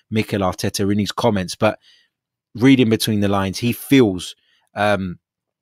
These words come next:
that, you know, if he can keep this momentum going, if he can keep the run going, um, given the nature of the Premier League this season, given the fact that there have been, uh, so many teams dropping points in and around us, he will no doubt feel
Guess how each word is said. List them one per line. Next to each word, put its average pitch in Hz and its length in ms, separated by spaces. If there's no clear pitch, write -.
that, 101 260
you 107 100
know, 104 100
if 95 120
he 113 80
can 104 160
keep 135 220
this - 180
momentum 104 440
going, 95 400
if 104 140
he 107 80
can 110 180
keep 131 240
the 113 100
run 113 280
going, 92 320
um, 101 400
given 127 260
the 120 80
nature 110 320
of 90 40
the 101 120
Premier 98 300
League 90 160
this 90 140
season, 95 300
given 123 300
the 104 80
fact - 220
that 104 80
there 98 100
have 87 120
been, 98 220
uh, 92 480
so 110 320
many 98 180
teams 98 320
dropping 98 380
points 98 320
in 110 140
and 95 120
around 95 340
us, 85 200
he 160 300
will 147 220
no 139 280
doubt 120 320
feel 92 340